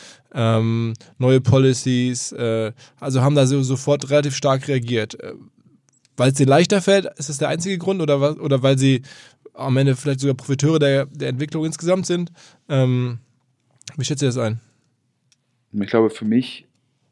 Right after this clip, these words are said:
Speaker 2: also kommen da mehrere Punkte zum Tragen. Also zum einen, ich glaube, die Westküste der U S A, die ist jetzt irgendwie näher an China dran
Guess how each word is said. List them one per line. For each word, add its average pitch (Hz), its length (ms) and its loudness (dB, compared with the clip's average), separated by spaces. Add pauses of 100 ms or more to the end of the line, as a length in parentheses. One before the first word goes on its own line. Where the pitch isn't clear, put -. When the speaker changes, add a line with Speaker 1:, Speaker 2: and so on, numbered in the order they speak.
(160)
Speaker 2:
also 101 220 -10
kommen 110 220 -4
da 104 100 2
mehrere 107 300 -2
Punkte 117 680 -2
zum 117 160 -12
Tragen. 113 640 -4
Also 107 180 -10
zum - 220 -8
einen, 107 260 -2
ich 101 120 -6
glaube, 101 280 -6 (2000)
die 104 80 2
Westküste 123 400 0
der 123 140 4
U 123 100 0
S 120 140 -2
A, 139 500 0 (320)
die 107 100 -2
ist - 160 -2
jetzt - 180 -8
irgendwie 113 280 -6
näher 117 400 4
an 104 100 -2
China 147 440 -2
dran 123 500 -4